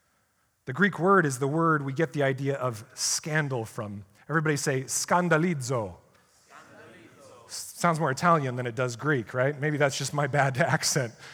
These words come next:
Speaker 1: A Greek scholar right now would be like, "Ugh," right? Scandalizo. They were aghast that this man could believe that he was the Messiah. They took offense to it.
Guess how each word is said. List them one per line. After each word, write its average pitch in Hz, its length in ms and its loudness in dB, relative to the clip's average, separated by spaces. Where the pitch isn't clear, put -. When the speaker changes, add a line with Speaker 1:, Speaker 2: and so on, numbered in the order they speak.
Speaker 1:
A 151 40 -6
Greek 151 220 2
scholar 156 320 6
right 156 180 6
now 143 140 2
would 139 80 0
be 127 120 -4
like, 113 220 -4
"Ugh," 151 400 -2
right? 156 200 0
Scandalizo. 160 1160 4
They 165 100 0
were 180 100 8
aghast 180 560 8
that 156 120 -2
this 175 180 0
man 185 300 2
could 156 180 -4
believe 156 480 0
that 139 200 -4
he 160 160 -2
was 151 240 -2
the 139 80 -4
Messiah. 147 540 0
They 120 120 -2
took - 200 -4
offense 175 460 -4
to 120 200 -6
it. 85 180 -12